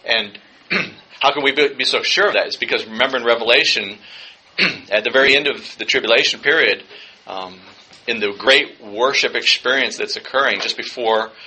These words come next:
Christ comes back again, he says, "And the kingdoms of this world will become, are becoming now the kingdoms of our Lord and, and Savior Jesus Christ." And so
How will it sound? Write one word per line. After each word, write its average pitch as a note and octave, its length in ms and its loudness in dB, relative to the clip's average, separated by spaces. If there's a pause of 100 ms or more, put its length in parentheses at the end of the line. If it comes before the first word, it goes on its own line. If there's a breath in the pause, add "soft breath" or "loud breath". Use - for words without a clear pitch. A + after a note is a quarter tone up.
(180 loud breath)
Christ - 260 2
comes A2+ 180 -2
back A#2 300 2
again, G2 220 -2
he F#2+ 80 -4
says, G2 480 -2 (760 loud breath)
"And A2 160 -6
the G#2 60 -8
kingdoms D3+ 480 0
of A#2 140 2
this A#2+ 180 -2
world A#2 360 2
will B2 180 2
become, G#2 640 -2 (280 soft breath)
are C#3 180 6
becoming C3 560 -2
now A2+ 480 2 (100)
the G2 80 -10
kingdoms G2 580 -10
of G2 120 -4
our G2 100 2
Lord G2+ 400 0
and, F#2 200 -6 (120)
and F2 140 -12
Savior F2+ 320 -4
Jesus F2 260 -14
Christ." - 640 -8 (340 loud breath)
And G#2 100 -10
so G#2 400 2